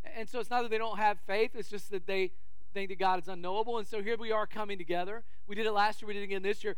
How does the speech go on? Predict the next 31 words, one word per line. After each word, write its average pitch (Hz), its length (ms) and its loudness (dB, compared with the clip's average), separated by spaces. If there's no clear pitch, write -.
And 214 100 0
what 247 140 0
they 262 100 4
don't 254 240 -2
understand 208 580 0
is 214 180 0
that 202 220 2
we 254 140 0
have 262 100 2
an 240 80 0
opportunity 233 560 0
then 190 240 0
to 202 140 -2
really 254 280 0
just 196 200 -2
weave 262 380 0
the 208 100 2
gospel 185 760 0
through 240 80 -2
the 208 160 0
entire 180 720 0
evening. 165 420 -2
And 175 100 -2
that's 196 180 0
what 208 100 -2
happens. 208 380 2
We 208 60 -4
come 202 200 -2
together 202 360 2
for 202 180 0
dinner. 208 680 -2